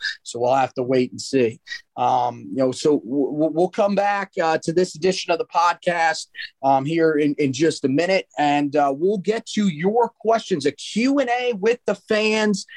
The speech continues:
Uh, we got five questions that were asked to us. We'll go roll through them, give you our opinions on those questions, uh, and then we will get you out of here on this edition of the Heel Tough Blog podcast.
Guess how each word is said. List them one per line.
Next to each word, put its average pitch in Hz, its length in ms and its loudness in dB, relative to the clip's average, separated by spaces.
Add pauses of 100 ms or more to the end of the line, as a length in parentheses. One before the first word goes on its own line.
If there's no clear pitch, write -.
(260)
Uh, 139 160 2
we 147 100 0
got 160 320 0
five 214 400 0
questions 220 540 -2
that 180 180 2
were 160 140 2
asked 180 380 -2
to 196 140 2
us. 185 200 0
We'll 180 220 4
go 190 360 0
roll 190 300 0
through 196 160 0
them, 185 220 2
give 180 220 -2
you 185 280 4
our 220 220 2
opinions 175 640 0 (360)
on 233 300 2
those 190 360 0
questions, 170 720 0 (280)
uh, 120 120 -2
and 131 140 2
then 143 140 2
we 160 140 2
will 160 160 0
get 165 340 -2
you 165 100 -2
out 160 200 2
of 156 60 -4
here 151 240 -2
on 143 260 2
this 196 260 0
edition 156 640 0 (100)
of 170 300 0
the 143 100 2
Heel 180 400 0
Tough 170 320 -2 (100)
Blog 135 420 0 (220)
podcast. 165 760 0